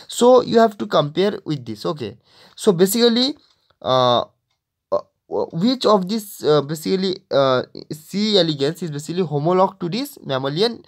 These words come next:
basically pathway. Okay, so you have to compare. Okay, so basically, uh, from this we can conclude that this C D three gene, okay, just, uh, note it down that this C D three gene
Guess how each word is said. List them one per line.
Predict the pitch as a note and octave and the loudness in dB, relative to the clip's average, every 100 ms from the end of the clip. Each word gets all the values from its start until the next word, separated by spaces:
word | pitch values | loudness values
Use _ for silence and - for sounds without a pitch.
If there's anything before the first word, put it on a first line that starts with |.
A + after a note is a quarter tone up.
| - - - - | -20 -20 -20 -10
basically | B2 B2+ D#3 G#3 | -8 -2 -2 0
pathway. | F3+ A2+ - A2+ | 0 -2 -4 -6
Okay, | - F3 A#2+ - | -4 -2 -4 -8
so | - | -4
you | F#3 F#3+ | -2 0
have | F3 - | -2 -4
to | D4 G4+ _ _ | -6 -6 _ _
compare. | E3+ D3 B2 A#2 A2+ | 2 2 0 -8 -8
Okay, | F3+ - F#2+ _ _ _ _ _ | -10 -12 -18 _ _ _ _ _
so | - | -6
basically, | F3 A3 D4 C#4 F#3+ C3 F#3 G3+ - _ - | 0 0 2 2 2 0 -8 -12 -20 _ -6
uh, | E3+ D#3+ C#3+ - - | 2 4 4 0 -2
from | G#3+ G#3+ G3+ | 0 0 0
this | B3+ B3 | -4 -6
we | B2+ | -6
can | G3+ G#3 G3 | -2 -2 0
conclude | F#3+ F3 F3+ A#3+ C4 E3 | -2 -2 -4 -4 -4 0
that | A#2+ G#2 C3+ - - _ _ - | 2 2 -2 -8 -20 _ _ -12
this | E3 A3+ - | -6 -6 -6
C | - F#3 | -6 -4
D | A3 B3+ - | -2 -4 -4
three | - A#3 | -2 0
gene, | E3+ A#2+ C3+ - _ _ _ _ _ | 0 -4 -8 -16 _ _ _ _ _
okay, | - F#3+ A#2 - | 0 0 -4 -6
just, | - G3+ G#3 - | -2 0 0 -2
uh, | C#3 | 0
note | C#3 D#3+ G#3 | 4 4 4
it | G#3+ | 2
down | C#3+ A#2 B2+ | 0 -2 0
that | C#3+ D3 | 0 0
this | D3 F3+ | -6 -10
C | - D#3 | -8 -4
D | G3 A3+ | -4 -4
three | G#3+ A3+ G#3 | -6 -6 -4
gene | C#3+ C#3 G3 | -4 -6 -6